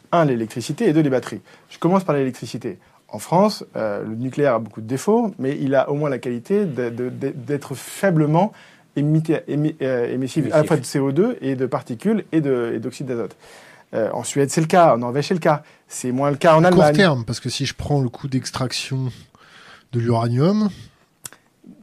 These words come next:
Speaker 1: Le coût des, oui, mais le coût est pas, c'est pas des, des émissions de polluants très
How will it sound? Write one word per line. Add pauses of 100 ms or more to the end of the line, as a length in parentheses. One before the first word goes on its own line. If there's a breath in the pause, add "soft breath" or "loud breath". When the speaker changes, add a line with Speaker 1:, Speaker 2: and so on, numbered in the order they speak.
(340)
Speaker 1:
Le
coût
des,
oui,
mais
le
coût
est
pas,
c'est
pas
des,
des
émissions
de
polluants
très